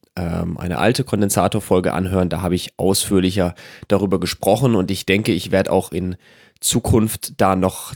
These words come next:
das ein oder andere Wort dazu verlieren, da ich ja auch an einer App arbeite, mit der man dann Livestreams hören kann, die eben über Studio Link On Air versendet werden. Ein weiteres großes Feature von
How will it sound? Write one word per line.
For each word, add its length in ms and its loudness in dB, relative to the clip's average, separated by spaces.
das 160 -4
ein 200 0
oder 160 2
andere 320 0
Wort 220 2
dazu 240 -2
verlieren, 500 2
da 160 2
ich 160 0
ja 320 0
auch 240 0
an 140 -2
einer 400 0
App 380 -2
arbeite, 600 0
mit 180 -2
der 80 0
man 220 0
dann 340 -2
Livestreams 960 -4
hören 460 2
kann, 400 -2
die 220 -4
eben 180 -2
über 220 -6
Studio 340 -4
Link 240 -2
On 140 -6
Air 340 0
versendet 680 0
werden. 320 -8
Ein 120 2
weiteres 540 2
großes 460 2
Feature 440 0
von 540 0